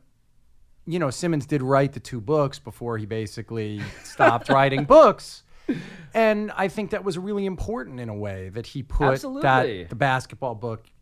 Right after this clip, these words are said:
Speaker 1: out there, you know,
Speaker 2: Yeah,
Speaker 1: that he
Speaker 2: yeah,
Speaker 1: did the
Speaker 2: yeah,
Speaker 1: thing.
Speaker 2: yeah.
Speaker 1: Um, but, but, you know, I, I had the guys on here who wrote, Armen Keteyian, who's a great
Speaker 2: Yeah, yeah.
Speaker 1: journalist and writer, and,
Speaker 2: Of course.
Speaker 1: and, and his partner who wrote the Tiger Woods
Speaker 2: Jeff
Speaker 1: book.
Speaker 2: Benedict.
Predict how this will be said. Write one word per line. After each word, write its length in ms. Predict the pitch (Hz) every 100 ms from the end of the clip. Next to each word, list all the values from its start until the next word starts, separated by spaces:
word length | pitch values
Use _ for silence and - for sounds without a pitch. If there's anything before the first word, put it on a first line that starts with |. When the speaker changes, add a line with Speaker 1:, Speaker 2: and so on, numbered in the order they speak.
| -
Speaker 1:
out 300 | 139 127 -
there, 300 | 95 - 92
you 120 | 131
know, 60 | 180
Speaker 2:
Yeah, 260 | 214 190
Speaker 1:
that 120 | 127 123
he 60 |
Speaker 2:
yeah, 60 | 180
Speaker 1:
did 180 | 185 196
the 80 | 190
Speaker 2:
yeah, 140 | 196
Speaker 1:
thing. 180 | 120 95
Speaker 2:
yeah. 260 | 107 113 101 - - -
Speaker 1:
Um, 380 | 165 156 156 - _ _ _ _ _ _ _ _ _ _ - - - -
but, 160 | 220 - - - - - - -
but, 340 | - - 214
you 60 | 220
know, 120 | 175
I, 160 | 165 -
I 140 | 160
had 280 | 156 196 214
the 80 | 180
guys 320 | 151 147 131
on 200 | 123 120
here 340 | 113 117 110 101
who 560 | 120 107 101 101 98 _ _ -
wrote, 460 | 110 110 110 107
Armen 260 | 127 127 123
Keteyian, 380 | 107 110 104 98
who's 160 | 92
a 40 | 92
great 360 | - 98 92
Speaker 2:
Yeah, 320 | 104 170 185 135
yeah. 320 | 165 175 92 -
Speaker 1:
journalist 380 | 123 123 113 95
and 100 | 101
writer, 220 | 90 107
and, 80 | 107
Speaker 2:
Of 80 | -
course. 320 | 127 120 -
Speaker 1:
and, 60 | - _ _ _ _ 123
and 40 |
his 100 | 120
partner 460 | - 135 123 113 107
who 140 | 104
wrote 360 | 101 110 104 -
the 60 |
Tiger 300 | 104 104 110
Woods 140 | 180 165
Speaker 2:
Jeff 120 | 147
Speaker 1:
book. 120 | 160
Speaker 2:
Benedict. 360 | 123 104 -